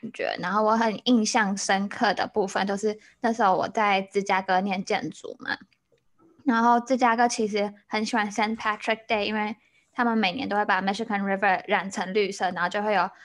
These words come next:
很多观光客来朝圣啊，就是可能从不同的州，可能从 Milwaukee 那边，就是比较中，中部的州，一起就会涌入芝加哥，然后就是，哦，打扮啊，去 Michigan River 看那个，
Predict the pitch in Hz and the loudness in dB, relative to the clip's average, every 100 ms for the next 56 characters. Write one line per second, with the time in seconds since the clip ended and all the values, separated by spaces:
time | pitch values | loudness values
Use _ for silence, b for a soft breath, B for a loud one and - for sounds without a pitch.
0 | B - 208 202 220 220 214 247 226 247 | B -8 -4 0 0 0 0 2 0 2
1 | 240 196 170 - - 170 190 - 185 180 | 2 4 2 -2 -2 -2 -2 -2 -2 -2
2 | 214 233 233 190 185 - 180 170 196 196 | -2 -2 -4 -6 -6 -4 -4 -4 -4 -4
3 | 214 185 180 185 175 190 208 180 190 185 | -2 -2 -2 -2 -2 -4 -6 -6 -4 -4
4 | 185 208 190 196 202 - 214 185 185 185 | -4 -2 0 0 -2 -4 -6 -4 -2 -2
5 | 202 208 208 214 208 214 214 - - 214 | -2 -4 -6 -6 -2 0 -2 -4 -2 -2
6 | 202 220 - 233 233 233 226 - 208 180 | -2 -12 -4 -2 -2 -4 -4 -2 -2 -4
7 | 180 233 - 175 196 196 - _ 202 196 | -4 -6 -8 -6 -4 -4 -8 _ -2 -2
8 | 185 247 214 208 214 202 185 190 - 180 | 0 0 -2 -2 -4 0 0 0 -2 -2
9 | 170 151 170 196 190 196 b b b 196 | -2 -4 -4 -4 -6 -10 b b b 0
10 | 190 180 160 - 220 214 190 165 165 165 | 0 0 0 0 -2 -2 -2 -2 -2 -4
11 | 196 240 208 202 220 208 196 190 190 196 | -4 -4 -2 -4 -6 -6 -4 -2 -2 0
12 | 165 - - 214 202 185 | -2 -2 -6 -4 -2 -2